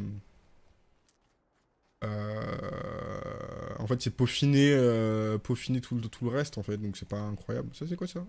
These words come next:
Le brouillard moyen. Peaufiner, euh, le fait qu'on n'arrive pas à avoir de l'o-, de, de, de, du gaz, euh, tout ça, quoi. Donc, on va regarder.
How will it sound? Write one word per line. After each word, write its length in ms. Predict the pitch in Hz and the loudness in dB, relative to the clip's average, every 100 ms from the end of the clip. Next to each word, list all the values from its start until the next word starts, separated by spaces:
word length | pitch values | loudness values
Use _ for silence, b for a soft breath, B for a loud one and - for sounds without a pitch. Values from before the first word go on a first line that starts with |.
| 202 | -10
Le 60 | |
brouillard 260 | 120 113 107 | -8 -6 -6
moyen. 240 | 107 107 - _ _ 104 _ _ _ _ _ _ _ _ _ - | -8 -12 -18 _ _ _ _ _ _ _ _ _ _ _ _ 0
Peaufiner, 500 | 131 - 143 139 139 | 2 4 6 8 8
euh, 320 | 127 120 117 | 8 6 6
le 460 | 117 117 117 117 117 | 6 6 4 4 2
fait 180 | 123 | 0
qu'on 120 | - 123 | 2 2
n'arrive 260 | 117 113 | 4 2
pas 220 | 127 113 | 2 2
à 20 | 110 | 2
avoir 260 | 110 110 | 2 0
de 120 | 110 | 2
l'o-, 220 | 110 110 110 | 2 2 0
de, 300 | 123 117 110 | 0 2 2
de, 300 | 107 110 107 | 2 0 0
de, 760 | 104 107 107 104 101 107 101 101 | -2 -4 -4 -4 -4 -6 -6 -6
du 160 | 110 | -4
gaz, 500 | 110 113 120 123 113 | -2 0 2 0 0
euh, 100 | 101 | -4
tout 140 | 95 - | -6 -10
ça, 200 | 104 107 | -10 -10
quoi. 200 | 104 - _ _ _ _ _ _ _ _ - _ _ _ _ _ _ _ _ _ _ - | -12 -16 _ _ _ _ _ _ _ _ -20 _ _ _ _ _ _ _ _ _ _ 2
Donc, 460 | 170 220 240 - - | 6 8 6 2 -6
on 180 | 127 117 | -2 2
va 120 | 127 | 4
regarder. 440 | 123 123 120 147 | 4 4 2 -2